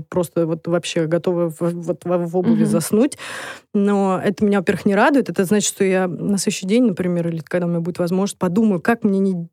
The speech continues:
Speaker 1: такой день больше не иметь никогда. Потому что я совмещаю очень, э, интенсивные дни с очень расслабленными. То есть я могу с утра и до не-, несколько дней подряд ничего не делать.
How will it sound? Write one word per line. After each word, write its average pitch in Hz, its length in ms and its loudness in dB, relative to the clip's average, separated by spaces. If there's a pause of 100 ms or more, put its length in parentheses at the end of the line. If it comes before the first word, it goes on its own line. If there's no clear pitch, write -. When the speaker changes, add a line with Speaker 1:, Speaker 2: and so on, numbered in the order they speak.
(120)
Speaker 1:
такой 196 260 -2
день 202 180 2
больше 180 300 -2
не 175 200 0
иметь 175 220 -2
никогда. 147 440 -2 (360)
Потому 240 140 0
что 233 160 0
я 208 160 2
совмещаю 202 720 0 (460)
очень, 180 500 -2
э, 170 440 -2
интенсивные 240 720 2
дни 190 440 0
с - 120 -6
очень 202 420 0 (140)
расслабленными. 165 680 -2
То - 160 -20
есть - 100 -2
я 226 60 4
могу 196 180 0
с - 100 -2
утра 254 480 2
и 185 400 -2 (120)
до 185 180 -2
не-, 185 140 0
несколько 185 580 -4
дней 175 140 -2
подряд 185 340 0
ничего 240 440 2
не 180 120 0
делать. 151 240 -2